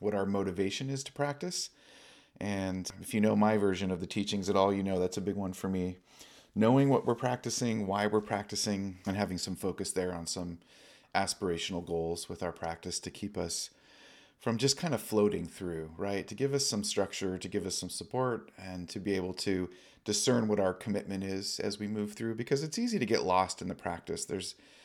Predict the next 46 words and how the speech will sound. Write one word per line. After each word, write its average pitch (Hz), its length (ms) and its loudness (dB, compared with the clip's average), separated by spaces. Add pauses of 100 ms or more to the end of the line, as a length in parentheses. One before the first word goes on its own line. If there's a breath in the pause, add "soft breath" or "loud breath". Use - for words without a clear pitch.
(120)
so 156 400 2
many 131 280 2
practices, 107 800 -2 (420 loud breath)
and 95 420 0
it's 101 140 -2
very 175 280 2
easy 104 300 0
to - 140 -8
get - 200 -2
waylaid 87 600 -2
and 90 180 -6
get, 90 460 -4
um, 85 380 -6 (140)
get 147 140 -4
to - 80 -6
this 147 180 -4
point 120 260 0
where 107 100 2
your 101 140 2
practice 104 480 -4
sort 101 160 -2
of 95 120 -8
plateaus, 95 760 -2 (600 loud breath)
and 127 120 0
you 147 60 2
don't 180 180 4
even 156 200 2
realize 110 460 4
it - 220 -2
simply 151 320 -2
because 120 320 0
we 104 100 0
haven't 110 340 -2
checked - 280 -4
back 101 240 -4
into 98 340 -2
wise 87 380 0
views, 87 460 -6
and 104 120 -6
we 104 100 -2
haven't 104 280 -4
checked 104 300 -4
back 92 200 -2
into 95 300 -4
wise 87 380 -2
aspiration, 85 800 -6